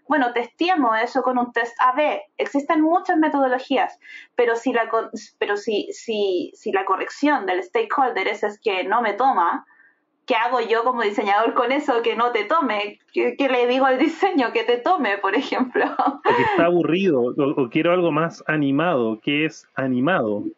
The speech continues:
Speaker 1: Exacto, entonces siento que, y, y siempre se nos responsabiliza a no-, a nosotros un poco de saber comunicar las ideas, y nosotros tenemos herramientas como diseñadores de comunicar las ideas,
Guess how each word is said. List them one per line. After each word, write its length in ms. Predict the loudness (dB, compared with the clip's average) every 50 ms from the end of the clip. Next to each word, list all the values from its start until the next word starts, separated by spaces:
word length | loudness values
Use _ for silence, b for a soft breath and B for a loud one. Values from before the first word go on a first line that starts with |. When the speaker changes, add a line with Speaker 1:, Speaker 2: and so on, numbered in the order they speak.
| _
Speaker 1:
Exacto, 580 | -8 -8 -8 -4 -2 -2 -2 -2 -2 -4 -4 -4 -4
entonces 480 | -4 -2 -2 -2 -4 -2 -2 -2 -2 -2 -2
siento 340 | -2 -4 -2 0 0 0 2
que, 380 | 2 0 0 0 -2 -4 -6 B B B B B B B _ _ _ _
y, 180 | -10 -4 -2
y 60 | -4
siempre 380 | -2 0 0 0 0 2 0 -2
se 180 | 0 0 0 0
nos 140 | 2 0
responsabiliza 800 | 0 -2 0 0 0 2 2 2 2 2 2 0 -2 -2 -2 -2
a 40 | -2
no-, 160 | -2 -2 0
a 100 | 0 0
nosotros 600 | 0 -2 -4 -2 -2 -2 0 0 0 0 2 2 2
un 140 | 0 0 0
poco 380 | -2 0 2 2 2 2 2
de 140 | 2 0 0
saber 340 | 2 0 0 0 0 -2 -2
comunicar 500 | 0 0 2 2 0 0 0 0 0 0
las 180 | 2 0 2 2
ideas, 420 | 2 2 2 2 2 2 2 2 0 0 -2
y 120 | 0 0
nosotros 400 | 0 0 0 0 0 -2 0 0
tenemos 360 | -2 0 0 0 2 2 2
herramientas 540 | 2 2 0 0 -2 -2 -4 -2 -2 -2 -2 -2
como 180 | -4 -4 -4 -4
diseñadores 580 | -4 -4 -6 -6 -4 0 0 0 0 0 -4
de 80 | -6 -4
comunicar 460 | -4 -2 -2 -2 -2 0 0 0 2
las 160 | 0 0 0
ideas, 380 | 2 2 2 2 2 2 0 -2